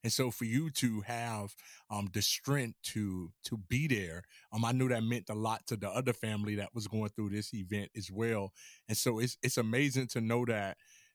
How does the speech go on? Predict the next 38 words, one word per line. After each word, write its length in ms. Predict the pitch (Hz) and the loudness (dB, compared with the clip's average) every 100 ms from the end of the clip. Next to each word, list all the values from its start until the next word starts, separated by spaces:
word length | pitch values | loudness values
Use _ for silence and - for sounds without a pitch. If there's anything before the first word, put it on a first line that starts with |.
| _ | _
that 200 | 120 - | 0 4
your 180 | 127 110 | 4 4
heart, 440 | 110 131 123 104 - _ _ _ | 4 4 4 2 -4 _ _ _
um, 300 | 113 107 101 104 | -2 -2 -2 -2
was 140 | 113 | -2
still 560 | - - 156 147 143 127 | -2 0 4 4 4 2
churning 640 | - 135 139 131 110 110 | 0 2 4 4 2 0
to 120 | - | 0
make 240 | 113 117 113 | 0 0 0
sure 180 | - 135 | 2 2
that 180 | 107 | 2
justice 480 | 95 113 117 - 101 | 0 0 0 -2 -4
was 140 | 107 - | -4 -2
served, 300 | 120 113 107 | 0 2 0
not 180 | 107 | 0
only 200 | 113 113 | 0 -2
for 160 | 113 107 | -4 -4
you, 300 | 104 120 127 - - - - | 0 0 0 -4 -14 -12 -2
but 120 | 117 | -2
for 180 | - - 123 | -2 -4 0
everyone 560 | 127 123 113 110 110 | 2 2 2 2 2
else 280 | 110 127 117 | 2 2 0
that 220 | 117 95 | -4 -4
was 220 | 95 110 107 | -2 -4 -2
involved 720 | 113 101 92 120 131 117 - - - | -4 -2 0 2 2 0 -4 -18 -10
in 160 | - 160 | 0 2
this. 200 | 135 - | 2 0
Because 320 | - - 120 | -2 0 0
one 240 | 113 170 202 | 2 0 2
thing 240 | 180 165 | 0 2
that's 220 | 135 113 | 2 2
not 280 | 113 120 110 | 0 0 0
talked 260 | 120 110 117 | -2 -2 -4
about 300 | 107 110 - | -2 -2 -2
a 40 | 110 | -4
lot 280 | 110 135 120 | 2 2 0
is 140 | 113 | -4
that 260 | 117 110 | -4 -4